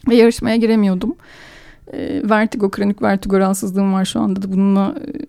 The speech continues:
baş etmeye çalışarak dalıyorum. E, bir daha derin dalış yapamayacağım konusunda ço-, hemfikir çok fazla doktor vardı. E, orada şunu anladım. Her zaman ertesi gün yürüyebileceğinizi düşünmek gibi aslında.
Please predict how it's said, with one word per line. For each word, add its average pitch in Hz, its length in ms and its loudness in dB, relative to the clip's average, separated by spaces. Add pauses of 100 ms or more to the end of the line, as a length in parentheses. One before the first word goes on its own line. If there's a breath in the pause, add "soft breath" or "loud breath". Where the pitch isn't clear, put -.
(260)
baş 202 220 -2
etmeye 202 280 0
çalışarak 208 520 -4
dalıyorum. 202 440 -2 (640 soft breath)
E, 226 180 0
bir 269 80 2
daha 330 220 2
derin 302 300 2
dalış 302 200 -2
yapamayacağım 226 880 4 (520)
konusunda 226 720 -2 (240)
ço-, - 160 -8
hemfikir 247 360 2
çok - 220 -6
fazla 233 260 0
doktor 196 340 0
vardı. 208 520 -4 (200)
E, 214 280 0 (100)
orada 359 320 -2
şunu 330 200 -2
anladım. 208 460 0 (140)
Her 226 220 0
zaman 285 340 4
ertesi 240 320 -4
gün 262 280 2 (300)
yürüyebileceğinizi 233 720 2
düşünmek 240 440 2
gibi 196 180 -2
aslında. 180 520 -4